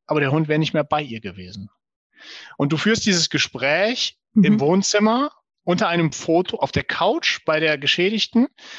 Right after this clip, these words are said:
Speaker 1: äh, unter einem Foto, was die fünfjährige Tochter, den Hund und die alleinerziehende Mutter zeigt, die diese Entscheidung fällen musste. Das heißt, der Fall als solches ist nicht krass, aber was da in dir vorgeht,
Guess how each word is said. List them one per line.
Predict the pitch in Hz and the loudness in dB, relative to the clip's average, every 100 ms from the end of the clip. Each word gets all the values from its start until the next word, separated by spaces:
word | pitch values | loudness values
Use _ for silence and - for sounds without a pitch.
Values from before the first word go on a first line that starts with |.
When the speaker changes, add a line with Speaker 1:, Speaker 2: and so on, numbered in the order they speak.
| - - | -18 -10
Speaker 1:
äh, | - 185 | -6 -2
unter | 190 226 175 | 0 0 0
einem | 175 160 | 0 0
Foto, | - 180 214 254 285 | -2 -2 -2 -4 -2
was | 180 160 - | -2 -2 -2
die | 151 | -4
fünfjährige | - 190 190 180 165 156 - | -2 -2 0 0 0 -4 -2
Tochter, | 202 214 - 254 269 294 _ - | -2 -2 0 2 2 -2 _ -4
den | 151 135 | 0 2
Hund | 175 254 277 | 4 4 2
und | 180 165 | -2 0
die | 151 | 0
alleinerziehende | 156 165 165 - 156 143 | 0 0 -2 -2 0 2
Mutter | 147 - 220 226 - - | 2 0 -2 -4 -10 -6
zeigt, | - 185 262 - - _ _ _ - | -2 -2 -4 -10 -20 _ _ _ -10
die | 147 | -4
diese | 170 180 | 0 0
Entscheidung | 175 - 190 135 113 | 0 0 0 0 -4
fällen | - 104 | -6 -4
musste. | 110 104 - - _ _ _ - - - - | -4 -4 -8 -14 _ _ _ -20 -18 -18 -10
Das | - 151 | -4 -2
heißt, | 214 - | -2 -2
der | 185 | -2
Fall | - 226 190 | 0 0 2
als | 143 147 | 0 2
solches | 190 208 165 139 | 2 2 0 -4
ist | 131 | -2
nicht | 151 - | -2 -2
krass, | - 180 143 139 | -2 -2 -2 -4
aber | 131 127 | -2 -2
was | 131 - | -2 -4
da | 165 | -2
in | 156 151 | -2 -2
dir | 143 214 190 | 0 0 0
vorgeht, | - 190 156 98 92 - | 0 0 0 -4 -14 -18